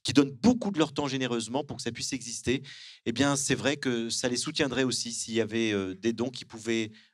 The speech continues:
euh, venir les, les soutenir. Et puis des personnes qui n'ont pas d'argent, mais qui ont envie de donner de leur temps, eh bien, ça pourra soutenir et soulager tout le travail des bénévoles. Donc voilà, c'est tout,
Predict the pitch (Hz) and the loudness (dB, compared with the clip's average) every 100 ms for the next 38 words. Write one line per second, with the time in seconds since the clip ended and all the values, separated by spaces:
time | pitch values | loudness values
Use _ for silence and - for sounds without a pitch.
0 | _ 101 98 117 127 117 110 117 107 110 | _ -4 0 2 2 2 0 0 -2 -4
1 | 110 147 165 - - 156 202 202 190 147 | -2 -2 -2 -2 2 4 4 2 2 2
2 | - 110 - - _ _ - 107 139 139 | 2 0 -2 -18 _ _ -10 -2 0 2
3 | 131 190 196 165 107 107 - _ _ _ | 4 4 2 -2 -4 -4 -8 _ _ _
4 | 127 135 156 147 143 143 139 123 123 - | -2 0 2 0 0 0 0 0 -4 -2
5 | 110 107 - _ _ _ 117 127 143 165 | -6 -6 -14 _ _ _ 0 0 2 2
6 | 135 123 143 147 139 143 131 - 143 123 | 2 2 0 0 -2 0 0 0 2 2
7 | 113 147 160 - 131 127 117 110 101 90 | 2 0 -2 -2 -2 -2 -2 -4 -6 -6
8 | 73 - _ - - _ - 151 147 151 | -12 -14 _ -20 -20 _ 0 4 4 4
9 | 151 156 - | 2 -4 -4